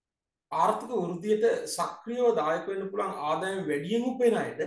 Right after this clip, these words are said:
වැඩි වැඩියෙන් ආදායම උපයන්න දෙන්න. වැඩි වැඩියෙන් ආදායම උපයන්න දෙනකොට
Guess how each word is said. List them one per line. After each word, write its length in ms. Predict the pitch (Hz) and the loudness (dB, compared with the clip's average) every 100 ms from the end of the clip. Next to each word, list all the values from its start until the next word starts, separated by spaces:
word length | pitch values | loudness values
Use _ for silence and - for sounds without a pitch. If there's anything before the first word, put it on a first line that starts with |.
| - - - | -8 -16 -10
වැඩි 240 | 147 170 | -6 0
වැඩියෙන් 300 | 190 208 175 | 2 2 0
ආදායම 320 | 143 143 143 | -2 -2 -4
උපයන්න 260 | 127 123 - | -6 -10 -12
දෙන්න. 220 | - - _ _ _ _ _ _ _ _ _ _ | -18 -20 _ _ _ _ _ _ _ _ _ _
වැඩි 220 | 165 170 | -4 0
වැඩියෙන් 320 | 226 262 254 160 | 0 0 0 0
ආදායම 320 | 165 190 170 | -2 -2 -4
උපයන්න 300 | 151 165 175 | -2 -2 -2
දෙනකොට 440 | 175 170 151 - | -4 -4 -6 -6